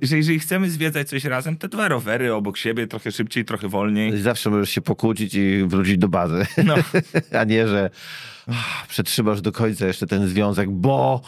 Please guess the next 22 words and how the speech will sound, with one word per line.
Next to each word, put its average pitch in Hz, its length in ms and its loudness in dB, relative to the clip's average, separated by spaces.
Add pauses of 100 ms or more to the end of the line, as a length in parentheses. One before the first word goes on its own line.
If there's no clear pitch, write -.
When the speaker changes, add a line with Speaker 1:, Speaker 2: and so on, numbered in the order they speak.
Speaker 2:
<laughs> - 100 -4
Speaker 1:
To - 80 0 (680)
Speaker 2:
nie 113 60 4
Speaker 1:
jest, 110 120 4
Speaker 2:
wrócisz. 95 320 -2
Speaker 1:
to 151 60 0
jest 151 160 -2
ewidentnie 160 500 2
bajer. 110 460 -4 (480)
To 127 60 -2
jest 123 80 -2
taki 160 160 0
bajer, 170 440 0
że 147 80 4
może 180 340 4
to 165 80 0
jest 160 120 -2
fajne 147 200 2
na 135 120 2
pięć 117 280 0
minut. 82 260 -4 (960)
Nie? 151 240 2